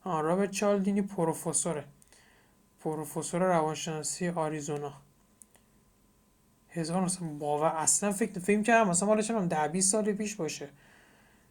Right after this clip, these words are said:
مال چند سال پیشه؟ پیا، مال چهل پنجاه سال پیشه فکر کنم.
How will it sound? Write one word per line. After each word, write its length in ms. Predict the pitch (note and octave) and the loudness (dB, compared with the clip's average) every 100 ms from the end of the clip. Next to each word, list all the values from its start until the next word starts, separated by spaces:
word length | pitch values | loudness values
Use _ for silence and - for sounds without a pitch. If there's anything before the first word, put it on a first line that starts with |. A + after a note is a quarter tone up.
| _ D#3+ | _ -6
مال 180 | E3+ | -2
چند 300 | G#3 - F3 | -2 -4 -4
سال 240 | G#3 B3+ B3 | -2 0 0
پیشه؟ 480 | - F#3+ F#3 C#3+ C#3 - | 0 -6 -6 -6 -8 -10
پیا، 480 | - E3+ F#3+ G#3+ G#3+ - - - _ _ - _ _ _ _ _ _ - _ _ | -10 0 4 4 2 -10 -20 -20 _ _ -20 _ _ _ _ _ _ -20 _ _
مال 180 | F3 G3 | -4 -2
چهل 240 | G3 F3+ D#3+ | -2 -2 -4
پنجاه 520 | - D#3+ D#3 D#3+ G3+ | -6 -8 -4 -2 -2
سال 220 | G3+ A3 | 0 -2
پیشه 320 | G#3+ A#3+ B3+ | -2 -6 -4
فکر 160 | A3+ F3 | -4 -6
کنم. 300 | D3+ C#3 | -8 -8